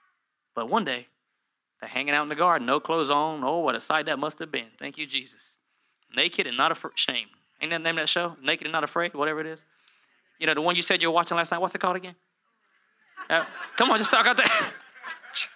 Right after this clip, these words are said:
And it's like, "Oh, was, wasn't, wasn't me, Pastor John." So I, I'm, I'm gonna say this. I ain't gonna call out no names, Michael Woodard. But anyway, somebody named Michael Woodard messaged me the other night. He's like, "Pastor Josh, I'm tell you what,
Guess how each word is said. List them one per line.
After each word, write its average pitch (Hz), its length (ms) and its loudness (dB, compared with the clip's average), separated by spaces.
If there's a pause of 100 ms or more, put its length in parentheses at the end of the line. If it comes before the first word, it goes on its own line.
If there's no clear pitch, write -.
(1800)
And 180 180 4
it's 156 80 2
like, 123 140 4
"Oh, 135 80 -2
was, 131 180 0 (160)
wasn't, 131 320 -2
wasn't 143 220 0
me, 151 100 0
Pastor 120 320 -2
John." 117 300 -2 (2750)
So 151 220 4
I, 143 160 8
I'm, 156 180 6
I'm 151 220 6
gonna 143 160 2
say 139 240 0
this. 120 180 -6
I 147 120 4
ain't 160 60 2
gonna 147 120 2
call 156 180 6
out 139 140 6
no 143 100 4
names, 139 260 2
Michael 127 300 0
Woodard. 120 240 -2
But 131 100 2
anyway, 131 300 0 (680)
somebody 165 380 4
named 147 100 2
Michael 151 300 4
Woodard 147 240 4 (280)
messaged 165 300 0
me 160 80 2
the 160 60 6
other 156 120 4
night. 160 100 6
He's 160 80 2
like, 143 160 2
"Pastor 180 280 2
Josh, 202 380 6
I'm 170 140 2
tell 214 160 4
you 208 120 4
what, 220 260 6